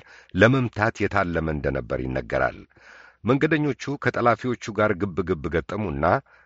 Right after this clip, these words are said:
ሕይወታቸውን ሰውተው የከፋውን አደጋ ሻንክስቪል ላይ አመከኑት። ዛሬ ረፋድ ላይ ልክ የዛሬ ሃያ ዓመት ፕሬዚደንት ባይደን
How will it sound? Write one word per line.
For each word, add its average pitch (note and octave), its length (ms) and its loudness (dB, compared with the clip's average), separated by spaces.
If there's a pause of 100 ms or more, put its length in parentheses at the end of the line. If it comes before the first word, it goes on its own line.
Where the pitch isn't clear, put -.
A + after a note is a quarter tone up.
(140)
ሕይወታቸውን F#2 600 0
ሰውተው G#2+ 480 -2 (380)
የከፋውን F2+ 580 -2
አደጋ E2+ 280 2 (540)
ሻንክስቪል E2 720 -4
ላይ C2+ 180 0 (460)
አመከኑት። C#2 600 -2 (640)
ዛሬ D2+ 280 4 (540)
ረፋድ D#2+ 440 2
ላይ F2 200 4 (360)
ልክ G#2+ 300 -4
የዛሬ F2+ 340 4 (360)
ሃያ D2+ 240 0 (320)
ዓመት C2 300 -6 (1000)
ፕሬዚደንት D2+ 440 0
ባይደን E2 360 4